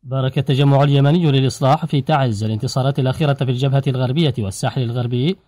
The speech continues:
والتي توجت بإسقاط معسكر خالد بن الوليد، مثمنا إصلاح تعز التضحيات التي سطرها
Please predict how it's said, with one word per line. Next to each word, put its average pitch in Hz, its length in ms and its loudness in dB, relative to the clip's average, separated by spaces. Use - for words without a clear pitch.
والتي 107 460 -6
توجت 131 440 -2
بإسقاط 143 360 -4
معسكر 135 440 0
خالد 139 340 0
بن 131 80 0
الوليد، 123 500 -2
مثمنا 113 680 -4
إصلاح 131 320 -6
تعز 139 420 -4
التضحيات 120 560 -6
التي 127 280 -6
سطرها 131 720 -4